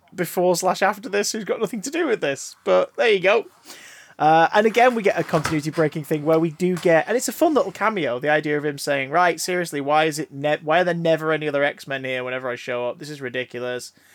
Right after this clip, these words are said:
This is fucking stupid," uh, as, as, um, like, Beast quietly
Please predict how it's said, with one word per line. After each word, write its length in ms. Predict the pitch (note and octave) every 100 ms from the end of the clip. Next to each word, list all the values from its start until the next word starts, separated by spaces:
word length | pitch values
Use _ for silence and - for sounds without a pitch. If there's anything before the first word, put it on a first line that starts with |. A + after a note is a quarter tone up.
| - _ _
This 100 | - E3
is 20 |
fucking 220 | D#3+ D3
stupid," 460 | B2 C#3+ C3+ C3+ C3
uh, 200 | - B2 -
as, 440 | A#2+ A#2 - - _ -
as, 240 | A#2+ A2 A2 _ _ _ -
um, 360 | A2+ A2 A2+
like, 240 | G#2 G2+ - B2+
Beast 420 | A#2+ G#2 - -
quietly 560 | - - A2+ G#2+ A2